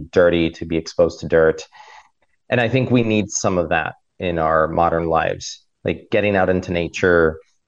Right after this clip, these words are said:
uh, getting exposed to dirt. You know, obviously it's, it's a bit more riddled with nuances, because if you live in a pesticide-ridden area, it's not gonna be so healthy for you. But if you're somewhere where you can go out hiking in the mountains or get away in nature,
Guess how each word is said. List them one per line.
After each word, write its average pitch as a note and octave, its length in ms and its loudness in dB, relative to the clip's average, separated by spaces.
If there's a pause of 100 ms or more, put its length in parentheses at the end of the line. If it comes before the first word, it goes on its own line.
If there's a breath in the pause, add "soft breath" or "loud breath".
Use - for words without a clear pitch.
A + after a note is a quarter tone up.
uh, D#2+ 300 2
getting A2 300 0
exposed G2+ 460 0
to F#2+ 60 -10
dirt. F#2 340 4 (240 loud breath)
You C#3 80 -2
know, B2+ 120 2
obviously B2 440 0
it's, - 440 -4
it's A#2 160 -2
a G#2 40 0
bit C3+ 180 4
more A#2 680 4
riddled G2+ 460 2 (280)
with G2+ 200 -6
nuances, G#2 680 0
because F2+ 720 2 (240)
if G2 160 -6
you A#2 140 2
live A2+ 340 4
in G2+ 240 -2
a F#2 320 -2 (100)
pesticide-ridden G2 760 -2
area, A2 460 4
it's - 200 -10
not F2+ 140 -6
gonna F#2+ 100 -4
be F2 120 -4
so F#2 160 -4
healthy A2 320 -4
for F#2 180 -6
you. F2+ 220 -6
But F#2+ 160 0
if F#2+ 180 -4
you're A2+ 240 4
somewhere A2 340 0
where G#2 120 -2
you G2 120 -4
can G#2 160 -10
go F#2+ 140 2
out F#2 280 2
hiking F#2+ 380 -6
in F2+ 80 -6
the F2+ 60 -6
mountains F#2+ 720 -4
or F2 80 -6
get F2 140 -4
away F2+ 260 0
in F2 140 -8
nature, F2+ 600 -4